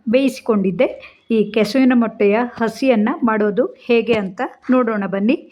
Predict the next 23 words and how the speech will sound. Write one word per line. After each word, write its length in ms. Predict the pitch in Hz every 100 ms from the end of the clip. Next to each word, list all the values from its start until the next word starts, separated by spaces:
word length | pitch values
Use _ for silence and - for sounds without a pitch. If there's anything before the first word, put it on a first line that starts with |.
| -
ಕುಕ್ಕರ್ನಲ್ಲಿ 580 | - 220 285 226 208 220
ತೊಗರಿ 400 | 269 226 208 240
ಬೇಳೆ 240 | 233 226 214
ಬೇಯಿಸುವಾಗಲೇ 800 | 202 202 202 208 185 196 220 349 - 262 466
ಈ 100 | 254 240
ಕೆಸುವಿನ 440 | 233 214 247 269
ಮೊಟ್ಟೆಯನ್ನ 520 | 226 214 208 196 202 285 403 - _ _ -
ಲೋಟದಲ್ಲಿಟ್ಟು 880 | 240 240 233 220 202 196 311 480 -
ಬೇಯಿಸಿಕೊಂಡಿದ್ದೆ. 720 | 214 254 233 - 214 190 180 381 -
ಇದರ 160 | 220 214
ಸಿಪ್ಪೆಯನ್ನ 540 | 233 247 - 240 208 202
ತೆಗೆದು 340 | 196 247 277 226 233 - - -
ಸಣ್ಣದಾಗಿ 680 | - 240 240 247 220 202 214 403 -
ಹೆಚ್ಚಿಟ್ಟುಕೊಳ್ಳಿ. 840 | 311 302 320 254 254 202 240 415 220
ಮೊದಲೇ 300 | 208 208 226
ಹೇಳಿದಂತೆ 440 | 214 196 202 202 330
ನಾನಿಲ್ಲಿ 440 | 277 214 208 240
ಸ್ವಲ್ಪವೇ 600 | 330 - 208 202 240 254 392 - -
ಅಡುಗೆಯನ್ನ 400 | 233 226 214 208
ಮಾಡ್ತಾ 360 | 208 208 202 220
ಇರೋದನ್ನ 460 | 214 196 185 208 254 392 -
ತೋರಿಸ್ತಾ 400 | 226 - - 208
ಇರೋದು. 380 | 196 196 196